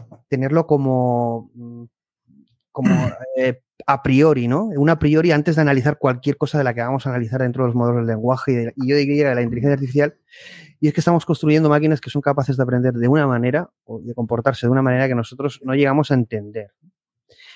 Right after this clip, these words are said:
Y esto lo vamos a analizar. Lo vamos a analizar en papers recientes. Hay papers que vamos a comentar de días o post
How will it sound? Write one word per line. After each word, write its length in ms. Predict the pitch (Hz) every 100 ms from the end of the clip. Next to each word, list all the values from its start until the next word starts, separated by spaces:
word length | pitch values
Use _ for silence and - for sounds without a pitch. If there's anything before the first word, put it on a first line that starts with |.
| _
Y 80 | -
esto 160 | 165 214
lo 80 | 180
vamos 260 | 180 175
a 40 | 147
analizar. 460 | 123 110 113 107 _ _ _ _
Lo 120 | 123
vamos 180 | 139 147
a 40 |
analizar 400 | 147 147 131 156
en 240 | 147 131 113
papers 340 | 147 147 143
recientes. 680 | 131 127 135 147 147 175 -
Hay 120 | 135 139
papers 440 | 156 147 151 -
que 100 | 143
vamos 300 | 135 139 -
a 240 | 135 127 127
comentar 400 | 123 120 127 127
de 260 | 120 117
días 460 | 113 143 165 175 - _ _ _
o 260 | 117 117 -
post 400 | 139 - -